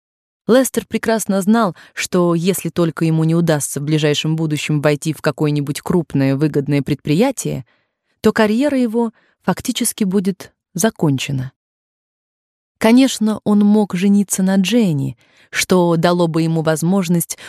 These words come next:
получать эти десять тысяч долларов в год до самой своей смерти, но в то же время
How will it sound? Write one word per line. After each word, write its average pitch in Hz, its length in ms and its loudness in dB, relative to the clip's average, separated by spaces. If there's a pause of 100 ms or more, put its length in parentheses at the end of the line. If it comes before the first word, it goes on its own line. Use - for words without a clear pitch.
получать 202 580 0
эти 180 320 -2
десять 170 400 -2
тысяч - 380 -6
долларов 165 600 2
в 156 140 -14
год 220 320 0 (300)
до 175 160 2
самой 214 320 2
своей 190 260 -2
смерти, 202 600 0 (680)
но 170 140 4
в - 80 -6
то 175 100 2
же 156 140 -2
время 180 400 0